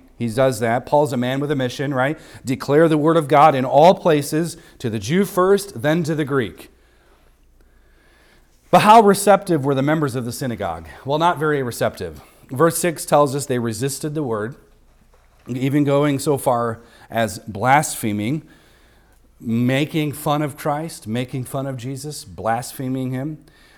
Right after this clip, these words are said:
Uh, the language here, by the way, is it, it implies military action against Paul. Paul's preaching the gospel in a syn-, in the synagogue, and they are militarily fighting against him.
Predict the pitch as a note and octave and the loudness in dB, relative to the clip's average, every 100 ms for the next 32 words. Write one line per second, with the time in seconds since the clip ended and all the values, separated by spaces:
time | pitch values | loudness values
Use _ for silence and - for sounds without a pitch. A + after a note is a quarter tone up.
0 | - - A2 G#2+ B2 C3 D3 D#3 D3+ - | -14 -2 0 0 0 0 0 0 -2 -4
1 | D#3+ C#3+ D3 C#3+ D#3 C3+ B2 F#2+ - - | 0 0 0 0 -2 -2 -4 -4 -10 -14
2 | _ _ C3 C3 C3 B2 A2 D3 C3 A#2+ | _ _ -6 -2 -2 -2 -4 -2 -2 -2
3 | G#2 A2+ B2+ C#3 E3 D3 C#3+ D3 - C3+ | -2 -2 -2 -2 -2 -2 -2 -4 -10 -10
4 | C#3 - E3 D3 C#3 D3 - - D3 C#3+ | -10 -6 -4 -4 -4 -8 -10 -6 -4 -4
5 | F3 - _ _ - - - D#3 D3 - | -6 -14 _ _ -20 -8 0 2 2 -6
6 | - D#3 E3 F3+ F3+ D#3 C#3+ C#3+ - D3 | -8 -6 -4 -4 -4 -2 -2 -2 -6 -6
7 | D3 E3 D#3+ D#3+ D3 D3+ E3+ - D3 B2+ | -4 -4 -4 -6 -6 -6 -6 -4 -6 -2
8 | B2+ B2 B2 B2 D3 C#3+ C3 A#2 - - | -2 -2 -4 -2 0 2 2 0 -8 -20
9 | - - - D#3 D#3 D3+ C3 G3+ G3 C3+ | -20 -14 -4 0 2 0 0 4 4 2
10 | A#2 A2+ - D3+ C#3+ C3 A#2 B2 A2+ - | -2 -4 0 0 0 -4 -2 -2 -4 -8
11 | G#2 D#2 | -12 -12